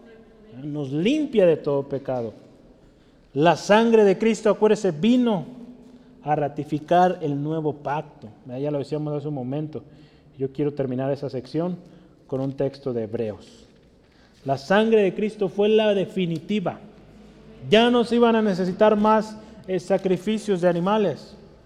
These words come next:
La sangre de Cristo vino a satisfacer por completo. Hebreos nueve, versículos trece al quince. Dice la palabra del Señor:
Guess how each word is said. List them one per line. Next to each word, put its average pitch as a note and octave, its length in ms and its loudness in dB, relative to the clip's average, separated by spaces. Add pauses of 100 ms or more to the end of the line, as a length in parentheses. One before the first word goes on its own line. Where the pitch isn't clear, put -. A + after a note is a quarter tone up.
(160)
La C3+ 100 -10
sangre F#3 360 0
de F3+ 80 2
Cristo F3+ 320 -2
vino F3 180 2
a E3+ 60 -2
satisfacer D#3 720 -2
por E3+ 240 -2
completo. C#3+ 600 -4 (480)
Hebreos F3 540 4
nueve, A3+ 440 4 (360)
versículos E3 720 0
trece F3 380 0
al D#3+ 180 2
quince. F3+ 520 -4 (1120)
Dice E3 240 2
la F3 160 6
palabra E3 300 4
del E3 100 2
Señor: E3 400 -2